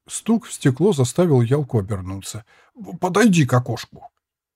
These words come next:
Ялка завернулась в одеяло, на цыпочках подобралась к окну и различила с той стороны тёмный силуэт щекастой головы.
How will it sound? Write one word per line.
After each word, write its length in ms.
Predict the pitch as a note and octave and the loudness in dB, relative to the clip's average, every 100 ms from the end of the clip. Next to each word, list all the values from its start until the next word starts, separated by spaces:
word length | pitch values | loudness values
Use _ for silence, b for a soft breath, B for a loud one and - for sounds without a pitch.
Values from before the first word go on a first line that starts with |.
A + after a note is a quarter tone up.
| _ _ _ _ _ | _ _ _ _ _
Ялка 420 | A2 F3 B3 G3 | -2 0 2 2
завернулась 680 | F3 F3 E3+ E3 G3+ D#3+ - | 4 4 4 2 0 0 2
в 40 | |
одеяло, 440 | C3+ B2 C#3 F#3 C#3 | 4 4 4 4 4
на 160 | B2 | 4
цыпочках 580 | B2 F#3+ D#3 C3+ - B2 | 2 -2 -4 -4 -4 -4
подобралась 640 | - B2 A#2+ B2+ B2 F#2+ - | -2 0 2 2 0 -2 -6
к 60 | |
окну 380 | - A#2 E3 F#3+ - | -8 -6 -4 -4 -2
и 100 | D3+ | -2
различила 640 | D#3 D3 D#3 - A3 G3+ | 0 -2 -2 -2 -2 0
с 100 | E3+ | -2
той 200 | - F3+ | 0 0
стороны 480 | - E3+ D#3 D#3 E3+ | 2 2 2 4 2
тёмный 460 | - E3 E3 D3+ B2+ | 2 2 4 2 0
силуэт 520 | - A2+ A2+ D#3+ C3 | 0 0 0 -2 -2
щекастой 640 | - - - G#2 A2 - F#2 | -6 -8 -4 -4 -4 -6 -10
головы. 420 | F#2+ F#2 F#2+ | -10 -10 -12